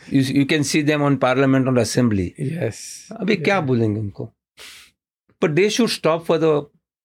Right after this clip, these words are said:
Speaker 1: public health। And there, there is an alternative। One can have pan tasting chewing gum,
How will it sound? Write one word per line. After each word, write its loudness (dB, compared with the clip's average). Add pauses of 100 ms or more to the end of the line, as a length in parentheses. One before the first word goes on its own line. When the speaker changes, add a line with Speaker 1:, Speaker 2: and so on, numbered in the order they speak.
(300)
Speaker 1:
public 0
health। -12
And 2
there, 0
there 2
is 0
an 2
alternative। 0 (100)
One 2
can 2
have 2 (840)
pan 2
tasting 2
chewing 2
gum, 2